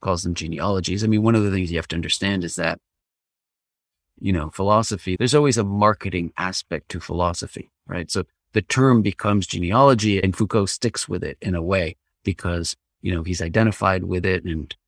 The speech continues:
you know, we all identify genealogies with Foucault and whatnot, but it, it's a form of a critical history in Nietzsche's sense, or, or, and Foucault used that term also, critical in the sense that it is trying to also guide our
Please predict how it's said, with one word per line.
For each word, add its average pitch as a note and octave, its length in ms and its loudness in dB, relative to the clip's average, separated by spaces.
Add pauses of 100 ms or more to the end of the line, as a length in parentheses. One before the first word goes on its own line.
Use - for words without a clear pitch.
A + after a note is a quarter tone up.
you F2 80 -4
know, D#2+ 160 0
we F2 180 -2
all F2 220 0
identify E2+ 560 -2
genealogies E2+ 760 -6
with F2 100 -16
Foucault A#2+ 520 0
and F#2 100 -2
whatnot, F#2 340 -4
but A2 100 0
it, - 100 -2
it's A#2+ 120 -4
a C#3 80 6
form F#3+ 380 4
of A#2+ 100 0
a - 60 0 (140)
critical D3+ 960 2
history G2 840 -2
in F#2 240 0
Nietzsche's G#2+ 440 2
sense, F2 400 -6
or, - 160 -10 (200)
or, - 100 -14
and G2+ 360 -10
Foucault G2+ 240 0
used F#2+ 220 -2
that E2+ 140 -2
term E2 220 -4
also, F2+ 360 -4
critical E3 560 2 (240)
in B2 140 6
the C3+ 100 4
sense D#3+ 380 2
that A2 240 2 (360)
it B2+ 140 2
is B2+ 180 0
trying C#3 400 2
to C3 200 -2
also A2 580 0 (400)
guide A#2+ 520 2
our G2+ 400 0